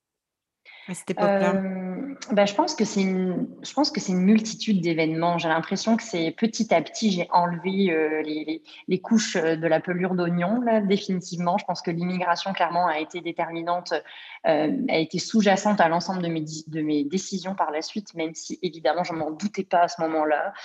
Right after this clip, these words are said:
Speaker 2: Euh, je pense que c'est l'envie de, de, d'avoir un impact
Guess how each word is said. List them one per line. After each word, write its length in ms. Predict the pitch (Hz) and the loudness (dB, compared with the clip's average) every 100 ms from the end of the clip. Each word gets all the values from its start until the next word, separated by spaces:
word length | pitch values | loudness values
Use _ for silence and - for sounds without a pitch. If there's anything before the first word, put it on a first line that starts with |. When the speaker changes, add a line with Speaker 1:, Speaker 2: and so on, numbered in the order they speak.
| - - - - | -14 -12 -12 0
Speaker 2:
Euh, 520 | 170 156 151 151 151 - | 4 4 4 0 -4 -2
je 80 | |
pense 240 | - 285 - | 2 2 0
que 80 | 190 | -6
c'est 200 | - 170 | -2 2
l'envie 420 | 165 165 175 196 | 2 0 -2 -2
de, 640 | 170 160 156 151 147 151 | 0 2 2 0 -2 -4
de, 420 | - 170 165 165 | -4 4 6 6
d'avoir 300 | 180 180 196 | 4 4 4
un 120 | 180 180 | 2 0
impact 460 | 180 202 214 - | 2 0 0 -8